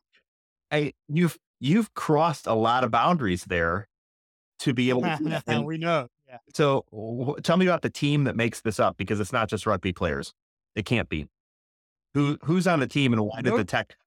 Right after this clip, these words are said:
Speaker 1: how did the tech world get joined up with the sports world?
Speaker 2: Well, we, we,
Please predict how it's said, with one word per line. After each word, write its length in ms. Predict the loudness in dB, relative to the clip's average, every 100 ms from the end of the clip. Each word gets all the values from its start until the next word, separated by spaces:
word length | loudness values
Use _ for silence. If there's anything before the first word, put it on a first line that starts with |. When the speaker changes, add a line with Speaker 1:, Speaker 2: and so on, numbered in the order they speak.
| -4
Speaker 1:
how 140 | 0
did 100 | 0
the 80 | 0
tech 300 | -2 -4 -2
world 280 | 0 0 0
get 200 | -4 0
joined 320 | 0 2 2
up 180 | 0 -2
with 160 | -4
the 340 | 0 2 2 -2 _
sports 360 | -2 -2 0
world? 220 | -4 -8 -10 _ _ _ _ _ _ _ _ _ _ _ _ _ _
Speaker 2:
Well, 220 | -12 -10
we, 380 | -6 -6 -6 -8 -14
we, 280 | -14 -14